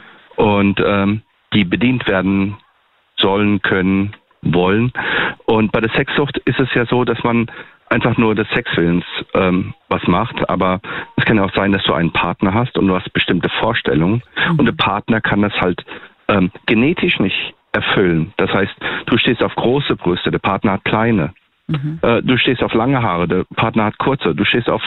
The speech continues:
Speaker 1: große Partner, dein Partner ist klein. Willst du jetzt mit dem Partner nicht zusammen sein, obwohl es zu neunundneunzig Prozent stimmt, aber deine Sexfantasie kann halt nicht erfüllt werden,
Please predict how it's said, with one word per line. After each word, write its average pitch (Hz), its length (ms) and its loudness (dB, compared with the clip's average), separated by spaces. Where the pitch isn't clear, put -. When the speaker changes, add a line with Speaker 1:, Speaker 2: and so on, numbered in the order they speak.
Speaker 1:
große 127 380 0
Partner, 110 440 0
dein 104 160 0
Partner 120 440 0
ist - 180 -4
klein. 123 360 2
Willst 127 320 2
du 139 60 2
jetzt 117 160 -2
mit 123 100 2
dem 110 100 0
Partner 113 280 -2
nicht 98 160 -2
zusammen 92 340 0
sein, 147 260 0
obwohl 110 360 0
es 107 60 -6
zu 101 240 2
neunundneunzig 113 640 2
Prozent 101 360 0
stimmt, 143 360 0
aber 107 200 0
deine 98 300 2
Sexfantasie 120 840 0
kann 113 180 0
halt 104 140 0
nicht - 280 -2
erfüllt 98 460 0
werden, 127 400 0